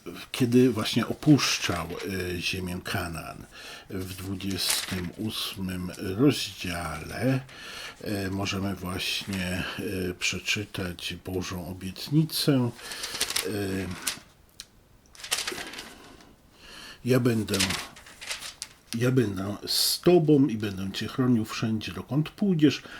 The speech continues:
a potem przyprowadzę cię do tego kraju”. Właśnie, e, ta obietnica realizuje się, e,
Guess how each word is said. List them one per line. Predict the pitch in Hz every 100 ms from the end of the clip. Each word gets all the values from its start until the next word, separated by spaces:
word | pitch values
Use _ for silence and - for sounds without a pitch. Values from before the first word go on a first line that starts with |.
| -
a | - 156
potem | 127 127 135 117
przyprowadzę | 110 - - 131 - 139 120 92 92 95 98 101 104 -
cię | - 95 92 101
do | 104 131
tego | - 90 90
kraju”. | - - 85 73 - - - - - - -
Właśnie, | 127 123 113
e, | 107 - 107 101 98 95 92
ta | - 110
obietnica | 104 - 101 - 101
realizuje | 101 104 107 107 104 98 95 90
się, | - - 92 90 85 - - - -
e, | -